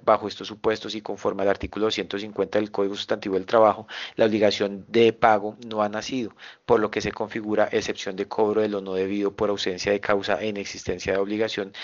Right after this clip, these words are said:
resultando improcedente la entrega de los recursos solicitados.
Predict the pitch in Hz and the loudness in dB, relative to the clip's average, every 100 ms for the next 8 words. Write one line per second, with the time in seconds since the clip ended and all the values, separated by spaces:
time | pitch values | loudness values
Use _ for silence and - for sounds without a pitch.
0 | - - 113 - 107 110 101 101 110 110 | -14 2 2 2 0 2 2 -2 -4 -8
1 | 104 104 104 98 92 98 95 95 92 90 | -6 -2 0 -2 -2 -2 -2 -2 0 2
2 | 95 101 - - 87 - 95 92 - - | 0 -2 -6 -8 -4 0 0 -2 -2 0
3 | 76 - - | -2 -4 -14